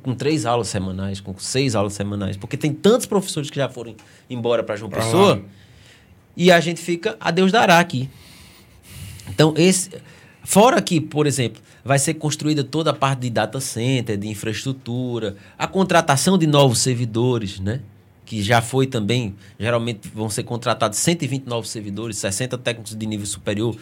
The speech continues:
Speaker 1: sessenta de nível médio, fora os terceirizados, a construção da própria reitoria, ou seja, todo esse arcabouço
Speaker 2: Mais,
Speaker 1: que gira
Speaker 2: mais
Speaker 1: em torno da
Speaker 2: vagas,
Speaker 1: reitoria.
Speaker 2: mais vagas para alunos, para
Speaker 1: Mas
Speaker 2: outros cursos.
Speaker 1: isso vai também mexer,
Speaker 2: Qual é o cálculo?
Speaker 1: vai
Speaker 2: Qual é a
Speaker 1: mexer, por
Speaker 2: possibilidade?
Speaker 1: exemplo,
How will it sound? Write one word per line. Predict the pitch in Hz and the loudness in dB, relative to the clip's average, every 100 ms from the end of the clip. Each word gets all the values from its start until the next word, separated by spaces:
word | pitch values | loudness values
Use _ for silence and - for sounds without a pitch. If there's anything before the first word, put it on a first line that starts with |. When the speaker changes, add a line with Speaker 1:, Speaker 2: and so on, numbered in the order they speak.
| - - | -18 -8
Speaker 1:
sessenta | - 107 139 131 | -4 -2 0 -2
de | 110 | -2
nível | 120 117 107 | -2 0 0
médio, | 98 110 113 | 0 0 -2
fora | 98 139 | -2 -2
os | 120 | -2
terceirizados, | 123 117 113 98 107 113 104 - - - | -6 -6 -4 -2 2 2 2 -8 -20 -10
a | 131 | -8
construção | - 143 135 139 | -2 -2 -2 -2
da | 139 127 | -2 0
própria | 135 127 117 | 0 -2 -2
reitoria, | 123 120 104 113 120 101 - | -4 -4 -6 -4 -6 -6 -10
ou | 135 139 | -6 -6
seja, | - 131 107 98 - - - _ - | -2 -2 -2 -8 -12 -20 -20 _ 2
todo | 196 247 226 | 6 8 6
esse | - 214 | 4 2
arcabouço | 185 - 143 147 170 | 4 6 6 8 8
Speaker 2:
Mais, | 196 139 | 6 4
Speaker 1:
que | |
gira | 143 160 | 2 4
Speaker 2:
mais | |
Speaker 1:
em | 160 | 4
torno | 117 139 | 4 4
da | |
Speaker 2:
vagas, | 147 131 | 6 6
Speaker 1:
reitoria. | 131 123 104 104 | 4 2 0 0
Speaker 2:
mais | 123 127 | 0 0
vagas | 131 131 | 0 -2
para | - 143 139 | 0 0 2
alunos, | 127 123 110 98 98 - _ - - _ _ | 0 0 -2 -4 -8 -12 _ -20 -20 _ _
para | - 117 | -2 2
Speaker 1:
Mas | 131 180 131 | 6 6 4
Speaker 2:
outros | - | 0
cursos. | - 113 98 - - - - | -2 -2 -2 -4 -6 -14 2
Speaker 1:
isso | 185 - | 4 6
vai | 185 175 | 6 4
também | - 175 165 | 4 0 2
mexer, | 165 185 139 - 175 165 | 0 0 0 2 4 4
Speaker 2:
Qual | 117 120 123 | 4 2 2
é | |
o | |
cálculo? | 113 120 117 151 | 0 -2 2 6
Speaker 1:
vai | 165 | 6
Speaker 2:
Qual | 175 | 6
é | |
a | 170 | 6
Speaker 1:
mexer, | 120 170 | 6 4
por | - | 4
Speaker 2:
possibilidade? | 160 151 156 151 113 | 2 4 4 2 2
Speaker 1:
exemplo, | 139 | 0